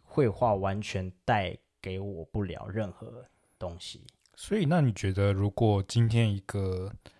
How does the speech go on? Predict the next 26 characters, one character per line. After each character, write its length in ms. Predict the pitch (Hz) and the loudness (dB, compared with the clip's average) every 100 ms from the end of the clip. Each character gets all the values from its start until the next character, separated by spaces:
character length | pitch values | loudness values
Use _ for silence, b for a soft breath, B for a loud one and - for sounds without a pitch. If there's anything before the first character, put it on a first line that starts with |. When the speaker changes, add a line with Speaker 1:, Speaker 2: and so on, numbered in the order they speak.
| b _ | b _
Speaker 2:
非 400 | - - 127 127 | 2 6 8 6
艺 240 | 160 117 | 2 0
术 460 | - - 117 101 92 | 0 2 2 2 -4
专 320 | - 113 104 104 | 2 2 4 0
业， 180 | 104 98 | -2 0
就 140 | 131 | 2
他 180 | 131 131 | 4 4
从 260 | - - 107 | 4 2 4
来 120 | 113 | 6
都 120 | 135 | 6
没 100 | 131 | 6
有 100 | 98 | 2
学 200 | - 104 | 0 0
过 180 | 110 117 | 4 6
任 220 | 120 104 | 6 4
何 360 | - 98 92 101 _ | -2 -6 -8 -12 _
艺 120 | - 120 | -2 -2
术 200 | - 113 | 0 0
相 220 | - 104 | 2 2
关 160 | 101 | 2
的 80 | 101 | 0
才 240 | - - 101 | -2 -2 0
艺 140 | 117 | 0
班 220 | 110 104 | 0 0
也 180 | 98 92 | -2 -6
好， 260 | - 90 | -6 -8